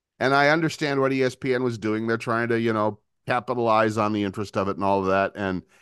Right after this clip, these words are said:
and this was actually coming from the Hard Rock in Miami. They played, it was where they played it. So, um, it was cute.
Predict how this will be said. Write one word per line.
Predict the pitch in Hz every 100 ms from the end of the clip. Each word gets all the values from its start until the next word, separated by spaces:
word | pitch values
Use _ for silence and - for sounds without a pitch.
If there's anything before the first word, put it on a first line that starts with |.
| _
and | 131 160
this | 180
was | 147
actually | 147 143 147 120
coming | 139 131 120
from | 127 117
the | 113
Hard | 214 202
Rock | 87 80 101
in | 95
Miami. | 95 127 127 80
They | 80
played, | 80 104 87 85
it | 92
was | 82
where | 98 98
they | 82
played | - 139 78
it. | - _ _ _
So, | - - 113 107 107 95
um, | 104 101 98 95 92 80 _ _ _ -
it |
was | 226 -
cute. | - - 165 151 147 -